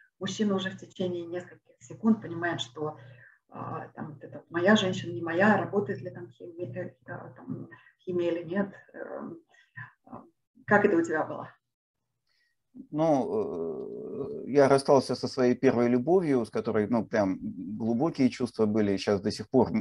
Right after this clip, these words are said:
Speaker 2: мы, э, с ней, э, дружим. Там, в другой город, когда я приезжаю, прихожу в гости, там у нее трое или четверо внуков уже.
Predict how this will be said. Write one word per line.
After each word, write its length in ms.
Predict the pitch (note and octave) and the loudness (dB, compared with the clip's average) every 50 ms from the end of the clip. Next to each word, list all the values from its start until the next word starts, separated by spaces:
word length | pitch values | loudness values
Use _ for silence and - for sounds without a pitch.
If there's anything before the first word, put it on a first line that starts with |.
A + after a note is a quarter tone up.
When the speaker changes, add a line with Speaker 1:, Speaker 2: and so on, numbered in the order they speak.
| - | 2
Speaker 2:
мы, 180 | - A2+ A2 G#2+ | 4 4 4 4
э, 420 | G2+ G2 E2+ E2+ F#2+ F#2 C#2 G#2+ | 4 2 0 -2 -4 -4 -6 -8
с 100 | A2+ - | -4 0
ней, 300 | A#2+ G#2+ G2+ G2 F#2 D#2+ | 2 2 4 2 2 0
э, 120 | G2 F2+ D#2 | -2 -2 -2
дружим. 520 | D#2 G2+ A2 - D3 E3+ D3+ C3+ B2+ A2+ G#2+ | -2 0 2 2 4 4 4 2 2 2 0
Там, 180 | - - G2 | 0 -2 -4
в 40 | F#2+ | -2
другой 280 | - - A2 A2 A#2 A2 | -2 0 2 2 2 4
город, 260 | G#2+ B2 A#2+ - - | 4 4 4 4 2
когда 240 | - A2 G#2+ G2+ G#2+ | -2 -2 0 2 2
я 60 | G#2 | 2
приезжаю, 480 | G#2 - G#2 A2 A2 G2+ A#2 A2+ G#2+ G#2 | 2 2 0 0 2 4 4 4 4 2
прихожу 400 | - - G2 - G#2 G2+ G2 G#2 | 0 -2 -6 -4 -4 -4 -4 -4
в 80 | G#2 A2 | -2 -2
гости, 420 | C#3+ F3 E3+ - - - A2 - - - - - - - | 0 0 -2 0 0 0 0 0 -2 -6 -18 -18 -16 -8
там 120 | - G#2 G2+ | -4 -2 0
у 60 | A2 | 2
нее 340 | A2+ A#2 A#2 A2 G#2 - - - - - - - - - | 4 4 4 4 4 2 -2 -10 -20 -20 -20 -20 -8 0
трое 240 | - C3 B2+ A#2 | 4 6 6 6
или 100 | A2 A2 | 6 4
четверо 360 | G#2+ - C#3 A#2 - A#2 G#2+ A2+ | 4 2 0 0 0 0 0 0
внуков 340 | G#2+ D3 E3 - B2 - | 0 0 -2 -4 -4 -2
уже. 240 | B2 G#2 F#2+ F#2+ - | -2 -2 -2 -2 -4